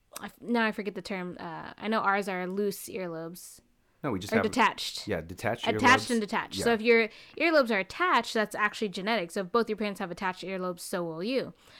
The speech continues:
Speaker 1: So, uh, if, I, I know I'm gonna probably invert it, but the original Joe Biden has detached earlobes,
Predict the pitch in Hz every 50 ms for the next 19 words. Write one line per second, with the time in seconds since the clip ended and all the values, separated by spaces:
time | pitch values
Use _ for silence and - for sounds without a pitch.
0 | - - - - - - - - - 269 262 254 254 247 - - - - _ _
1 | - - 220 214 208 208 202 - - 233 220 - _ _ - 196 190 190 180 -
2 | - 135 196 240 240 247 262 254 254 240 208 233 214 202 185 214 214 202 208 196
3 | 196 185 175 202 202 196 180 - - - 170 165 - - - - - _ _ _
4 | _ _ _ - 220 214 185 214 226 226 226 214 - 226 214 240 294 339 330 -
5 | 311 262 233 214 - 226 214 190 208 196 196 202 208 208 208 196 180 - - 214
6 | 180 - - 247 240 - - - - - - 190 - - - - - - - -
7 | -